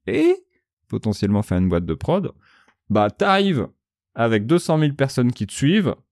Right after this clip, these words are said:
T'as un peu plus, euh, tu vois, tu, t'as un peu plus de capacité et de mouvement, tu vois. Donc, c'est pas mal. Donc, je me suis dit, bah, on va faire ça.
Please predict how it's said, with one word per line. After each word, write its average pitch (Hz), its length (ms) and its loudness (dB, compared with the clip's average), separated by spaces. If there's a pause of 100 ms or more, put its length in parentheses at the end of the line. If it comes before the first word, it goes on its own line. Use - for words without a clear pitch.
(440)
T'as 113 200 2
un 143 160 2
peu 139 160 -2
plus, 156 380 -2
euh, 117 1000 4
tu - 120 -4
vois, 143 80 4
tu, - 160 -12 (280)
t'as - 120 -2
un 117 140 2
peu 123 160 0
plus 131 200 -2
de 120 80 0
capacité 113 1120 2
et 104 40 2
de 107 120 0
mouvement, 104 420 0
tu - 140 -14
vois. 67 80 -12
Donc, - 200 -18
c'est - 140 -20
pas 87 100 -4
mal. - 140 -8
Donc, - 140 -18
je - 80 -20
me 113 40 -10
suis - 180 -8
dit, 110 40 0
bah, 104 120 0
on 110 60 2
va 147 60 2
faire - 160 -2
ça. - 240 -6